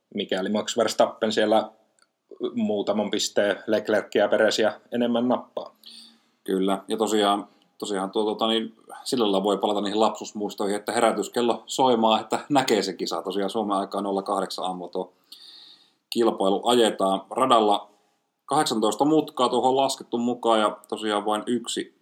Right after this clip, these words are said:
Speaker 2: D R S-alue, että, että, tota, ja sekin tuolla pääsuoralla. Minkä takia tätä D R S-aluetta ei laitettu tuonne kakkos-, kolmossektori taitteeseen? Siellähän toi radan pisin suora kuitenkin löytyy.
Speaker 1: Niin, ja taas itse asiassa joskus ollakin, mutta en tiedä,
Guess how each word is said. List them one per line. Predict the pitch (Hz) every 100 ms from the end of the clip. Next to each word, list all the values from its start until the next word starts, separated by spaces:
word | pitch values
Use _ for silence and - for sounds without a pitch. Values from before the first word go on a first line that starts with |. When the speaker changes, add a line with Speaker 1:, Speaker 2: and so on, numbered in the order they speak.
| _
Speaker 2:
D | 107 101 87
R | 87 82
S-alue, | - 95 92 85 82
että, | - - - -
että, | - -
tota, | 90 - 95 - _ 101
ja |
sekin | 92 95
tuolla | 95 95
pääsuoralla. | 120 107 92 107 98 95 101 - _ _
Minkä | 110 123 120
takia | 117 120
tätä | 123
D | 127
R | 120
S-aluetta | 117 117 113 -
ei | 113
laitettu | 113 113 123
tuonne | 120 117 _ _ _ _ _ _
kakkos-, | - - 113
kolmossektori | 123 110 - 95 98 92 95 _ _
taitteeseen? | 92 - 87 90
Siellähän | 101 98 90 90
toi | 95 92 - _
radan | 107 101 95
pisin | 117 107 92
suora | 87 -
kuitenkin | 78 - 87
löytyy. | - _ _ 180
Speaker 1:
Niin, | 190
ja | 175
taas | 180 165 165
itse | - 170
asiassa | 165 - 175 160 - _ _ _ _
joskus | 175 165 - 147
ollakin, | 143 147 107 - 95
mutta | 92 - 104 95 - - _ _ 117
en | 110
tiedä, | 120 117